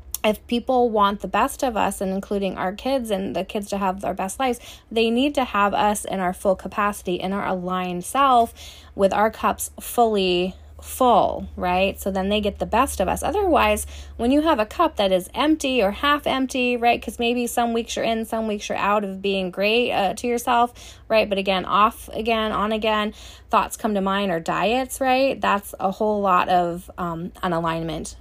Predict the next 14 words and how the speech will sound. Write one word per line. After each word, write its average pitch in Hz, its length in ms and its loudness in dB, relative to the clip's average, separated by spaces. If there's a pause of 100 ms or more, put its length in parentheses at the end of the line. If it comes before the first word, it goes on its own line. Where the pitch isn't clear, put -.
um, 170 400 -6
altogether. 185 640 0
But, 175 300 0
you 196 140 -4
know, 180 140 0
where 180 180 0
you're, 170 360 -2
sometimes 208 560 -2
you're 185 60 -8
doing 180 180 -4
better 175 200 -2
than 165 120 -6
others, 240 540 0
right? 214 260 0